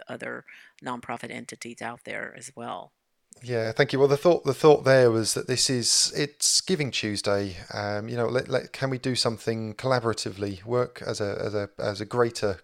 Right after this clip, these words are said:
Speaker 2: community around this, uh, come together and, and raise some funds and, and distribute those funds across all the, all the,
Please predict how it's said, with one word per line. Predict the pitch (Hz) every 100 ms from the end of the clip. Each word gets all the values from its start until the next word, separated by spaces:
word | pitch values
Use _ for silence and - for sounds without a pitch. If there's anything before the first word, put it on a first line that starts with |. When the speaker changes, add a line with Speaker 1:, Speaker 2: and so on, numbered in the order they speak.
| -
Speaker 2:
community | 110 104 101 - 101
around | 95 101 101
this, | 104 - - - - - - _
uh, | 104 104 104 107 -
come | 135
together | 127 131 127 135 127
and, | 123
and | 123 123
raise | 127 127
some | -
funds | 123 131 135 123
and, | 127
and | 123 127
distribute | 123 - 135
those | 131 120
funds | 135 131
across | 131 135 -
all | 139
the, | 131 131 135
all | 123 120
the, | 123